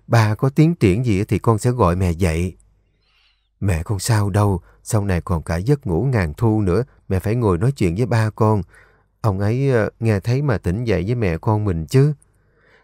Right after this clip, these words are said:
"Mẹ cứ nằm xuống đây đi, nghỉ ngơi, con sẽ nói chuyện với ba." "Vậy, ờ, mẹ nằm một lát thôi, rồi sau đó con phải gọi mẹ dậy nghe chưa? Con gọi về cho con Trâm đi, kêu nó nấu ăn, rồi hai chị em lo mà đi học,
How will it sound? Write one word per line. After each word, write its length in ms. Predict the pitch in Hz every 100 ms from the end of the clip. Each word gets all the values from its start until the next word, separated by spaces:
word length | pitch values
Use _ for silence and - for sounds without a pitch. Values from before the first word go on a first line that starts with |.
| -
"Mẹ 200 | 123 101
cứ 100 | 156
nằm 180 | 139 104
xuống 240 | 160 170
đây 180 | 147 143
đi, 180 | 143 139
nghỉ 180 | 101
ngơi, 380 | 135 156 147 151 - -
con 140 | - 143
sẽ 140 | 123
nói 180 | 117 160
chuyện 240 | - 98
với 100 | 117
ba." 420 | 147 135 135 127 95 _ _ _ _ _ _ _ _
"Vậy, 340 | 95 85 82 92
ờ, 160 | 90 - -
mẹ 120 | 92
nằm 220 | 98 85
một 180 | 80 -
lát 180 | 117 139 -
thôi, 240 | 107 101 - _ -
rồi 140 | 98
sau 180 | 85 110
đó 260 | 104 127 139
con 140 | 127
phải 160 | 110 92
gọi 260 | 107 82 98
mẹ 180 | 92
dậy 260 | 90 90 82
nghe 160 | 101 101
chưa? 320 | 113 107 98 - _ _ _
Con 200 | 120 104
gọi 260 | 95 82 98
về 200 | 98 85
cho 160 | 110
con 160 | 101 104
Trâm 300 | - 110 104
đi, 160 | 110 98 _ _ -
kêu 140 | 113
nó 160 | 104 127
nấu 220 | 123 147
ăn, 320 | - 120 104 90 _ _
rồi 140 | 104
hai 140 | 113 123
chị 160 | 107
em 260 | 104 117 113
lo 200 | 113 117
mà 120 | 101
đi 160 | 85 113
học, 240 | 101 85